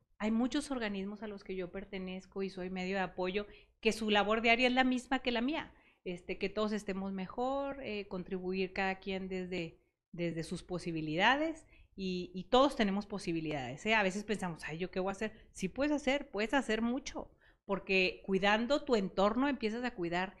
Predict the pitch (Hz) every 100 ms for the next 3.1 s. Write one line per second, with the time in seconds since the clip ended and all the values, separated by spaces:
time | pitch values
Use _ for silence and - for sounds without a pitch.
0 | - - 214 190 170 180 208 208 - 240
1 | 226 - 175 - 202 208 226 226 240 233
2 | 220 208 247 240 202 170 170 185 196 202
3 | 247